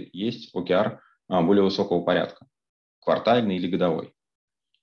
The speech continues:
И вот внутри уже, а, вот этой, а, вот этого, а, вот этой цели, а, годовой есть и процесс,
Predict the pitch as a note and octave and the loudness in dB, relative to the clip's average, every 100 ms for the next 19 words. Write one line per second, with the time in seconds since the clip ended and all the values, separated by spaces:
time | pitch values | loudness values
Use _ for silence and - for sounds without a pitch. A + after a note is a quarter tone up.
0 | - G#2 G#2 G#2 G2+ A2 G#3+ F2+ G#2+ - | -4 0 0 -2 -4 -2 -2 -2 -4 -6
1 | - F2+ F2 F2 - - - G2 G2+ F2 | -10 -8 -4 -4 -8 -10 -8 -6 -2 -4
2 | - - F2 F2 F2 E2+ D#2+ - F2 G#2 | -4 -8 -8 -4 -4 -4 -8 -10 -6 -2
3 | F2+ F2+ E2+ C#2 - E2+ E2+ E2+ E2+ E2+ | 0 2 0 -2 -10 -10 -8 -8 -8 -8
4 | E2+ E2+ E2 G2 G#2 G2 F2+ G#2+ E2+ D#2+ | -8 -6 -6 -4 -2 -2 -2 0 0 0
5 | D#2 _ _ _ _ - E2+ F2 F2 F#2+ | -6 _ _ _ _ -8 -2 0 2 2
6 | G2 F2 C#2+ - _ _ - A2+ A#2 - | 2 0 -2 -6 _ _ -4 0 0 -4
7 | - F3 - - - F2+ - - | -4 -2 -2 -2 -2 -4 -6 -18